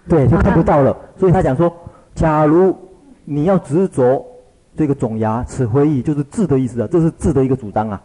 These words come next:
Speaker 1: 一嘛哈，这是智的一个主张。那么芽应该像种一样看不到了，因为你真正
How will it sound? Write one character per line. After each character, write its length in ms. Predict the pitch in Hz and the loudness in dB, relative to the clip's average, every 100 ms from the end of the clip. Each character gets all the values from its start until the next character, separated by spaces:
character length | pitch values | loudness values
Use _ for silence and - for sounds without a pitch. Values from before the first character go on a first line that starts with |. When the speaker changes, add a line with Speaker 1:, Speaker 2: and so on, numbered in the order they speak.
| _ | _
Speaker 1:
一 200 | - 135 | -6 -4
嘛 120 | 123 | -4
哈， 240 | 90 98 92 - - - | -4 -8 -10 -20 -20 -8
这 120 | 117 | -6
是 200 | 107 110 - | -4 -8 -6
智 140 | 147 | -4
的 100 | 101 | -4
一 20 | |
个 60 | 101 | -4
主 140 | 95 | -8
张。 120 | 87 92 - _ - | -14 -16 -18 _ -6
那 120 | 190 | -2
么 160 | 185 165 - - - | -2 -2 -8 -20 -12
芽 260 | - 151 170 | -4 -2 0
应 140 | 220 | 0
该 120 | 226 208 | 0 0
像 240 | 240 190 | 0 -2
种 220 | 147 135 | -4 -2
一 60 | 160 | -2
样 140 | 175 123 - _ - | -2 -4 -16 _ -4
看 160 | 226 | -2
不 80 | 196 | 0
到 160 | 349 151 | 0 0
了， 120 | 107 - - | 0 -6 -10
因 140 | 214 233 | -4 2
为 220 | 247 160 - - _ _ - | 2 2 -2 -20 _ _ -6
你 120 | 165 | -2
真 160 | 247 | 0
正 160 | 240 226 | 0 -2